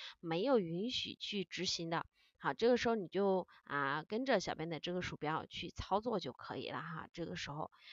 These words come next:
好，现在我们把它点击一下应用啊，确定一下。然后的，呃，你确定完成之后呢，在下面这个步骤当中啊，你要看一下，就是说，嗯，因为它有一些是不被允许的，对不对哈？现在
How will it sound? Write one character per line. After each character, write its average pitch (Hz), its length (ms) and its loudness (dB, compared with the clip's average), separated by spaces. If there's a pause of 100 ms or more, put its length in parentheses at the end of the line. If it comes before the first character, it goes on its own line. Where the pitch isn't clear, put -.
好， - 100 -12
现 214 240 -2
在 208 160 0
我 170 60 0
们 165 100 -8
把 147 100 -8
它 165 220 -6
点 123 300 -12
击 185 180 -12
一 - 20 -10
下 190 200 -6
应 190 220 -6
用 185 220 -6
啊， - 160 -10
确 - 220 -2
定 170 180 -10
一 - 80 -12
下。 - 220 -6 (600)
然 170 220 4
后 226 120 4
的， 196 240 4 (280)
呃， - 400 0
你 190 100 -6
确 - 180 2
定 339 160 4
完 269 140 8
成 302 160 0
之 320 100 0
后 349 200 4
呢， 311 260 4 (460)
在 262 260 8
下 262 240 6
面 240 260 4
这 226 220 2
个 196 320 6
步 214 160 -4
骤 208 180 2
当 220 200 0
中 226 160 2
啊， 185 160 2
你 170 120 -2
要 196 200 2
看 208 280 -4
一 190 60 -2
下， 190 260 -4
就 - 160 -10
是 220 160 -4
说， 233 240 2 (360)
嗯， - 360 -6 (300)
因 311 140 -2
为 330 100 4
它 294 300 6
有 208 180 4
一 233 80 2
些 240 240 4
是 247 180 0
不 196 160 -8
被 220 160 2
允 190 220 -2
许 - 160 -8
的， 151 140 -2
对 180 160 -4
不 - 40 -6
对 180 140 0
哈？ 160 320 -2
现 233 240 -2
在 214 260 0